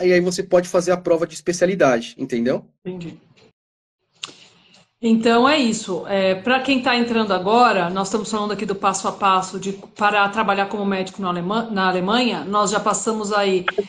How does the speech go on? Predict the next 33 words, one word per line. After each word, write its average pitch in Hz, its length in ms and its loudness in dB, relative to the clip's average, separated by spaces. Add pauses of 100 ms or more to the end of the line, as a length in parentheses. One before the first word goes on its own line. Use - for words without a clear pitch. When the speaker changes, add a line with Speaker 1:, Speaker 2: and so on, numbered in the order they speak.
(120)
Speaker 2:
pela 220 280 2
parte 180 720 0
do 202 200 0
nível 240 260 4
de 220 100 0
alemão, 202 600 0
dos, - 600 -8
né, 202 140 -2
de 196 120 -4
fazer 208 500 0
a 185 300 4
validação 202 800 0
de 185 100 -4
diplomas. 202 640 0
Quem 269 600 0 (260)
é 214 80 -4
interessado 208 520 0
em 196 60 0
ter 208 120 -2
uma 202 120 0
ajuda 226 320 2
de 208 100 -2
validação 180 540 -2
de 180 100 -6
diplomas, 190 800 -2 (380)
um 233 220 6
órgão 226 520 4
que 208 320 -4
é 202 180 2
gratuito 233 600 -2
do 196 100 -6
governo 190 300 -4
alemão, 175 640 -4